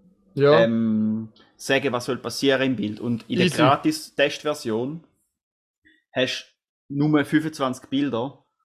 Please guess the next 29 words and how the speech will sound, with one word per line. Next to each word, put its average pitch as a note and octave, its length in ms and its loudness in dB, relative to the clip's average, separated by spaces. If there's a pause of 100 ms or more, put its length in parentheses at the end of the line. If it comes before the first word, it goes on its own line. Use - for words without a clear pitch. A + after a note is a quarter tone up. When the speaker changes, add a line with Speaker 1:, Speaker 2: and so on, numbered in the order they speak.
Speaker 2:
Und A#2 100 -12
sonst C3+ 140 -2
Speaker 1:
Mhm. C#3 60 0
Speaker 2:
müsstest B2+ 280 -4
du C3 40 -6
irgendwie B2 220 -2
zehn B2+ 280 0
Stutz C#3 340 -8
im C#3 80 -2
Monat C3 300 -2
zahlen, B2 280 0
dass A#2 120 -6
du B2+ 60 -4
nachher A#2 180 -6
zweihundertfünfzig A#2+ 800 -4
Bilder A#2+ 340 -4
hast, A2+ 200 -6
die B2 80 -8
du C#3+ 40 -16
kannst C3+ 180 -8
Speaker 1:
Okay. A#2 60 -4
Speaker 2:
machen A2+ 260 -8
pro A#2 120 -2
Monat. G#2 300 -4 (720)
Speaker 1:
Also, D#3+ 420 2
du F3+ 160 4
hast F3 140 4
mich E3 120 2
überzeugt, D#3 680 -4